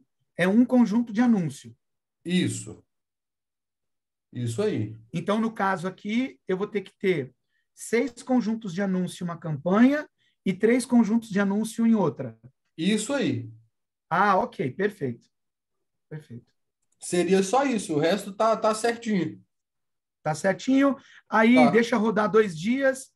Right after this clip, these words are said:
Speaker 1: acha o criativo campeão e aí
Speaker 2: <coughs>
Speaker 1: depois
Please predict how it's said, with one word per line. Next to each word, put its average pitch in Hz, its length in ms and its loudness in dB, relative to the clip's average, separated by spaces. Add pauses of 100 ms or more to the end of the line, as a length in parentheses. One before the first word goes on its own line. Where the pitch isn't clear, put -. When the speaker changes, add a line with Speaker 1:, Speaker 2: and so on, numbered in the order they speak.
(340)
Speaker 1:
acha 214 320 -4
o 220 40 -14
criativo 214 420 -4
campeão 220 720 0 (300)
e 196 140 2
aí 214 140 2
Speaker 2:
<coughs> 185 200 -2
Speaker 1:
depois 220 520 -2